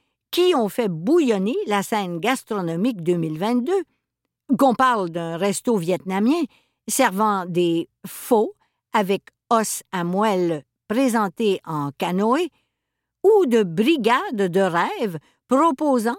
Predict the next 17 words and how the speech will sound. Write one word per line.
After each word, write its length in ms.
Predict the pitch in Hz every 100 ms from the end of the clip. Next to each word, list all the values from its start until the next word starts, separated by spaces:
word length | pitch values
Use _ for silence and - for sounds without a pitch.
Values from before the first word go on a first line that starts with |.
| 440
des 300 | 226 220 202
plaisirs 800 | - 226 240 190 190 190 226 233 _ _ -
herbacés. 720 | 190 156 208 233 - 135 - _ _ _ _ _ _ _ _ _ _ _ _ _
La 160 | 214 226
joie 340 | 185 220 233
de 140 | 190 190
se 140 | -
restaurer 680 | 185 208 - 226 214 240 202
est 80 | 185
de 120 | 202
retour 560 | 214 214 254 294 339 208 _ _ _
et, 300 | 311 415 - _ _
n'ayons 320 | 190 185 165 147
pas 140 | 165
peur 220 | 190 180
des 180 | 190 269
mots, 220 | 302 330